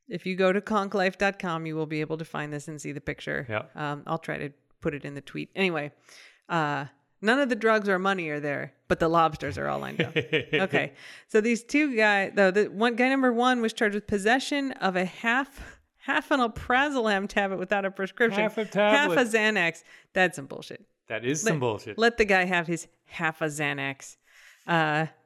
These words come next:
Speaker 1: possession of drug paraphernalia, possession of more than twenty grams of marijuana,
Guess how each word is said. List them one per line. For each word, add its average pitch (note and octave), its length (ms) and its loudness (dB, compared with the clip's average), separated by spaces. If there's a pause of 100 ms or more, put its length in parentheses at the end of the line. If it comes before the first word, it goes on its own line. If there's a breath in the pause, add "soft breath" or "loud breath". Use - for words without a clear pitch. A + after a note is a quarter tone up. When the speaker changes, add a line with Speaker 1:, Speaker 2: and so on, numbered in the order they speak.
(120)
Speaker 1:
possession B3 340 2
of G#3+ 140 0
drug A3 340 2
paraphernalia, G3+ 840 0 (280 loud breath)
possession G#3+ 380 0
of G#3+ 80 0
more G#3 160 0
than F#3+ 140 -4
twenty F#3+ 260 -2
grams F3+ 360 -2
of E3+ 100 -4
marijuana, G3+ 920 -2